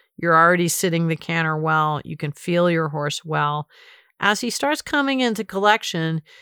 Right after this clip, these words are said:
you'll feel him lift up. You'll feel his weight shift to the inside, or s-, to the haunches.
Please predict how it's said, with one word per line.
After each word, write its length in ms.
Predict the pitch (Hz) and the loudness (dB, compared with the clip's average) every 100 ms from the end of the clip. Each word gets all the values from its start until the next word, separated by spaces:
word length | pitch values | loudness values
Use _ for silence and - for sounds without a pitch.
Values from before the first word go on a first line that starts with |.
| - _ | -20 _
you'll 320 | 190 208 302 | 0 4 4
feel 480 | 330 - 240 269 285 | 2 -2 0 2 2
him 240 | 202 165 | 0 0
lift 320 | 165 165 - - | 0 -2 -2 -2
up. 300 | 151 120 - - | 0 0 -4 -4
You'll 240 | 190 190 | 0 0
feel 640 | - - 233 247 254 240 | 0 -8 -4 0 2 2
his 220 | 214 196 - | -2 -4 -2
weight 320 | 175 165 - | 0 0 -2
shift 400 | - 175 165 - | -4 -2 -4 -6
to 80 | 165 | -6
the 140 | 151 | -6
inside, 600 | - 175 196 214 240 233 | -4 -4 -4 -4 -2 -2
or 180 | 175 165 | 2 0
s-, 260 | 151 - - | 0 -8 -12
to 120 | - 170 | -6 -2
the 220 | 151 107 | -2 -4
haunches. 640 | - 175 185 - 262 262 - | -6 -2 -2 -2 -6 -6 -10